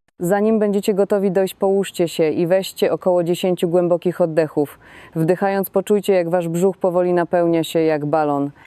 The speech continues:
Wydychając, skoncentrujcie się na odczuwaniu, jak wasz brzuch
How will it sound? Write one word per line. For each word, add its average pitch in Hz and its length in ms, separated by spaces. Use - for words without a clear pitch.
Wydychając, 202 580
skoncentrujcie 202 800
się 185 260
na 180 160
odczuwaniu, 185 540
jak 170 240
wasz 160 200
brzuch 175 480